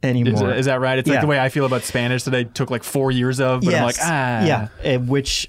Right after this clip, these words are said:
Speaker 1: I did three years at the U of M and then a year in Japan, and was conversational
Speaker 2: Yeah.
Speaker 1: when I was living in Japan, but e-,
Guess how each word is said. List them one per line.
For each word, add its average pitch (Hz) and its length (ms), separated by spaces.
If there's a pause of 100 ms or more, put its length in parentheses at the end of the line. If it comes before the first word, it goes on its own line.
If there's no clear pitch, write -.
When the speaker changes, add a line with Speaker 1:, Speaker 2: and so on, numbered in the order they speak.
(160)
Speaker 1:
I 127 180
did 131 400
three 151 400
years 151 360
at 131 180
the 131 80
U 127 160
of 117 100
M 120 200
and 117 220
then 117 140
a 113 60
year 110 360
in 120 240
Japan, 104 640
and 107 440 (400)
was 131 580 (600)
conversational 185 1200 (200)
Speaker 2:
Yeah. 127 280
Speaker 1:
when 160 140
I 170 100
was 156 200
living 151 360
in 165 140
Japan, 160 440
but 123 340
e-, 127 360